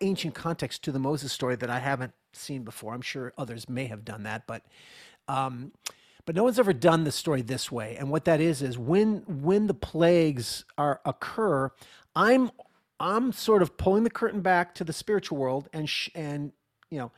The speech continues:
speculating about what that might have looked like during that time period when they're being judged. And so I have these gods of Egypt, and of course they are demonic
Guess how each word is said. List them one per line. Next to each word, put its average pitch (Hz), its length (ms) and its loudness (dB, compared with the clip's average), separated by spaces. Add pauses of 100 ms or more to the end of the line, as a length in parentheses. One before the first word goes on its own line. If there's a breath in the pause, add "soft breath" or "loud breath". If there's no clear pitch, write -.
(440 soft breath)
speculating 196 840 4
about 156 300 2
what 156 280 2
that 202 220 2
might 185 160 2
have 170 100 -4
looked 196 320 -2
like 135 400 -2
during 139 280 0
that 180 200 0
time 220 300 -4
period 139 340 -2
when 131 400 0
they're 131 240 0
being 135 280 -2
judged. 180 500 2
And 135 160 -2
so 160 160 2
I 135 80 2
have 208 320 0
these 143 220 -2
gods 123 380 0
of 120 120 -8
Egypt, 127 500 -8 (500 loud breath)
and 143 160 -6
of 139 80 -10
course 147 360 -2
they 147 260 2
are 135 320 2 (280)
demonic 135 680 0